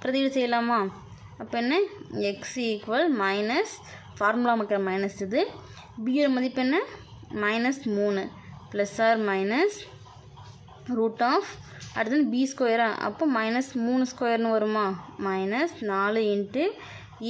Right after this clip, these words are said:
ஏவோட மதிப்பு என்ன? ஒண்ணு, சியோட மதிப்பு என்ன? மைனஸ் இரண்டு, divided by ரெண்டு into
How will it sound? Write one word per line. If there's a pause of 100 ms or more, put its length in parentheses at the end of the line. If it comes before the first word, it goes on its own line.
ஏவோட (100)
மதிப்பு
என்ன? (140)
ஒண்ணு, (520)
சியோட (120)
மதிப்பு
என்ன? (120)
மைனஸ் (100)
இரண்டு, (1800)
divided (160)
by (1200)
ரெண்டு (140)
into